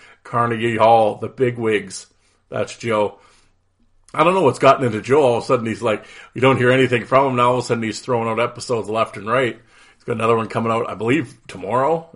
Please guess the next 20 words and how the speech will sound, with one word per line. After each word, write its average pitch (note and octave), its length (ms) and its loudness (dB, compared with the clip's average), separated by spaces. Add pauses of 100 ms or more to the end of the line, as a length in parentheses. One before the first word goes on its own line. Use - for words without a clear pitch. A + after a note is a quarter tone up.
(120)
and G#2 160 -10
then, G2+ 400 -8
or G2+ 80 -10
on G2 180 -4
Monday, B2 320 0
I B2+ 40 2
mean. C#3+ 280 -6 (460)
He - 80 -20
had B2 220 -2
one B2 180 0
come A#2 180 -6
out. B2 200 0
Oh, C3+ 100 4
he B2+ 80 8
had C3+ 120 6
to A#2 60 2
vote A#2+ 300 2
for B2+ 140 0
his, G2+ 180 -4
uh, G#2+ 260 0